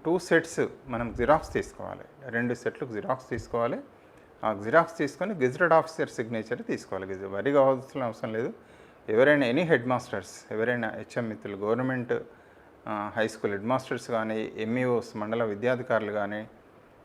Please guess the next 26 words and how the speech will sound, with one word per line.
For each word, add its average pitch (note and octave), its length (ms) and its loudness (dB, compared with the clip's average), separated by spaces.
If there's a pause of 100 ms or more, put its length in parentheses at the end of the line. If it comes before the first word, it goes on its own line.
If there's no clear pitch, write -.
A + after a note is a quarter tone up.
(220)
తర్వాత A2 360 4 (640)
మనకు A2 220 -4
తీసుకుంటే G#2 580 -6
ఈవెన్ A2 520 -4
మెడికల్ A2+ 280 0
ఆఫీసర్స్ A#2+ 640 -2
ఎవరైనా C#3 380 6
కూడా, F#2+ 260 -2 (680)
మెడికల్ A#2 240 2
ఆఫీసర్స్ A2 480 -2
కావచ్చు, G2 360 -4
జూనియర్ A2+ 320 -2
కాలేజ్ G#2+ 260 2
లెక్చరర్స్ A2 480 -4
కావచ్చు, G2+ 400 -6
డిగ్రీ A2 180 0
కాలేజ్ A2+ 360 2
లెక్చరర్స్ A2+ 500 -2
కానీ, G2+ 260 -4
ప్రిన్సిపల్స్ G#2+ 540 -6
కానీ G#2 180 -4
అందరూ A#2+ 300 0
కూడా C#3+ 180 0
గెజిటెడ్ A2 380 -2
ఆఫీసర్స్ - 500 -8
అవుతారు. G2 360 -8